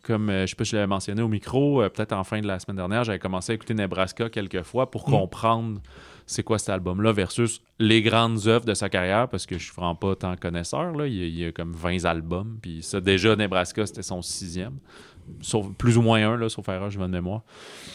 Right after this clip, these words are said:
Speaker 1: Puis, euh, fait que, c'est ça, fait que moi, c'est ce côté-là que je trouve très intéressant. Le film se veut quand même geek à ce niveau-là. On, on met beaucoup l'accent sur la, la petite console qu'il va s'acheter à la maison, les micros, la manière à amener, c'est un enjeu, cette,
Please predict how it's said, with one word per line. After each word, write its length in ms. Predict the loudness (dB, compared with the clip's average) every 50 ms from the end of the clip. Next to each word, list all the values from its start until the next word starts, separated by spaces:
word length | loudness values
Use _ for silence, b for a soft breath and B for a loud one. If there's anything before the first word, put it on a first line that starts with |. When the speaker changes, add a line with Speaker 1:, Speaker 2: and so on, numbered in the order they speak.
| B B B B -14 -12 -6
Speaker 1:
Puis, 320 | -2 2 4 6 6 8
euh, 440 | 8 6 6 6 6 6 6 4 4 2 -2 -4 -8 _ _ _ -20 -20 _ _ _ _ _ _ _ _ _ _ _ -12
fait 220 | -6 0 0 0 2
que, 920 | 4 6 6 8 8 8 6 6 6 4 4 4 2 0 -2 -2 -4 -4
c'est 160 | -4 -4 -2 2
ça, 120 | 2 2
fait 140 | 2 2 -2
que 180 | -4 -4 0
moi, 140 | 4 4 4
c'est 140 | 4 4 2
ce 100 | 2 2
côté-là 340 | 2 2 2 4 4 4 4
que 40 | 2
je 60 | 0
trouve 160 | -2 -6 -4
très 200 | -2 -2 0 0
intéressant. 480 | 0 0 2 2 2 2 2 2 2 4
Le 100 | 4 2
film 260 | 2 2 2 2 2 2
se 140 | 2 2
veut 160 | 2 2 2 2
quand 180 | 4 4 4
même 300 | 4 4 4 2 2 0 2
geek 360 | 6 6 6 6 4 2 0
à 180 | 0 0 0 0
ce 60 | -2 -4
niveau-là. 380 | -4 -2 0 2 4 4 4
On, 260 | 4 4 2 -2 -2 -2
on 60 | 0
met 140 | 0 0 -2
beaucoup 180 | -2 -2 0
l'accent 380 | 0 0 0 -2 -4 -4 -4 -4
sur 180 | -2 -2 0
la, 220 | 0 2 0 -2 B B B B B B
la 120 | -2 -2 -2
petite 260 | -2 -2 -4 -2 2
console 400 | 2 4 4 4 4 4 4 2
qu'il 80 | 4 2
va 100 | -2 -2
s'acheter 280 | -2 -4 -4 -2 -2
à 20 | -2
la 60 | -2
maison, 420 | -2 -4 -4 -2 0 0 2 2
les 160 | 2 0 0
micros, 560 | -2 -2 -6 -8 -8 -6 -4 -2 0 2 2 2
la 140 | 2 0
manière 420 | 0 0 -2 -2 0 0 0 2 2
à 60 | 0
amener, 200 | 0 0 0 -2
c'est 200 | -2 -4 -4 -2
un 160 | -2 0 0 2
enjeu, 500 | 2 2 2 0 -2 -2 0 0 0 0
cette, 300 | -2 -4 -6 -8 _